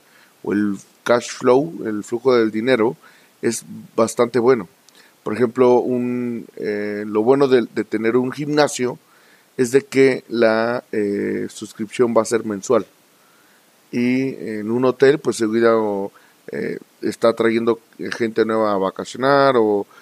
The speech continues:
ya sea por cuestión de negocios, diferentes tipos de hoteles que hay. Hay hoteles para vacacionar, hay hoteles para hacer negocios,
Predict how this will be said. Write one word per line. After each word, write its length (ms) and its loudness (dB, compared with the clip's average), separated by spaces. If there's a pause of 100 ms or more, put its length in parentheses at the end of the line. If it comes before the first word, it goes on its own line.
(320)
ya 140 -2
sea 160 2
por 240 -6
cuestión 320 -12
de 100 -6
negocios, 720 2 (380)
diferentes 420 0
tipos 380 -4 (560)
de 100 0
hoteles 480 2
que 200 -4
hay. 140 -2 (200)
Hay 140 -2
hoteles 260 0
para 200 -4
vacacionar, 540 0 (440)
hay 140 2
hoteles 340 0
para 180 -6
hacer 220 -10
negocios, 640 0